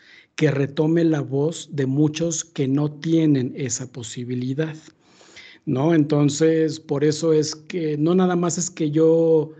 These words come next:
diga discernimiento, sino de verdad que es un ejercicio nada fácil, pero que al mismo tiempo te puede fortalecer muchísimo.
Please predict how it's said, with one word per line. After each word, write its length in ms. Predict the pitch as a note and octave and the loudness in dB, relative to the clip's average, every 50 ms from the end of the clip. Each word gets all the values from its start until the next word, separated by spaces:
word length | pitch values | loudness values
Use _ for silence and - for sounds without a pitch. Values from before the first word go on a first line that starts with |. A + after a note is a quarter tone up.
| - _ - | -20 _ -6
diga 600 | D3+ D3 F3+ F#3 F3 D#3+ E3+ D3 C3 C3 D#3 - - | -2 0 2 2 2 2 2 0 0 -2 -6 -8 -6
discernimiento, 960 | D3 D#3 D3 - - E3 C#3+ D3+ D3 B2+ C3+ D3 E3 F3 F3+ - - A2 - - - - - - - | -4 -4 -2 -2 -4 -4 -2 -2 -2 0 0 0 0 0 0 -2 -6 -12 -12 -16 -20 -20 -20 -20 -14
sino 340 | - - - F3 E3+ E3 D#3+ | -8 -2 0 2 4 4 4
de 120 | D3 D#3 C#3+ | 2 2 2
verdad 320 | D3+ C#3+ C#3+ D#3 E3+ E3 | 0 -2 -2 -4 -4 -4
que 180 | D#3+ - F3 E3+ | -4 -2 -2 -2
es 140 | D#3+ E3 - | -2 -2 -4
un 140 | F3+ F3 E3+ | -4 -2 -2
ejercicio 720 | D#3 - E3 D3+ D3+ - - E3 D#3 D#3 - E3+ D#3 D3+ | -4 -4 -6 -6 -6 -6 -6 -6 -6 -4 -2 0 0 2
nada 300 | D3+ D#3 E3 F3+ F3+ D#3+ | 2 0 0 -2 -4 -4
fácil, 540 | D3 - C#3+ B2 A#2+ - - D3+ F#3 G#3+ G#3+ - - - - - _ | -6 -8 -8 -8 -8 -6 -6 -4 -4 -4 -6 -10 -14 -20 -20 -8 _
pero 260 | - D#3 D3+ C#3+ C#3 | -4 -2 -2 -2 -4
que 80 | - D#3 | -4 -2
al 80 | D3 D3 | 0 0
mismo 320 | D#3 D#3+ D#3+ F3 E3+ D#3+ | 0 0 0 -2 -2 -4
tiempo 460 | E3 - D#3+ D3+ D3+ D3 D#3 D#3 D3+ | -2 -2 -2 -2 0 -2 -2 -4 -4
te 120 | D3+ D#3 C#3+ | -4 -6 -6
puede 280 | - - D3 D3 D3+ | -4 -2 -2 -2 -2
fortalecer 640 | D3 - D3+ B2+ - C#3 B2+ B2 A#2 - - C#3 C3 | -2 -4 -10 -10 -10 -10 -8 -8 -8 -8 -8 -8 -6
muchísimo. 720 | C#3 C#3 B2 - - D3 C#3+ B2+ - - B2 A#2 A2 - - | -6 -6 -6 -6 -4 -4 -4 -4 -4 -6 -10 -12 -14 -14 -18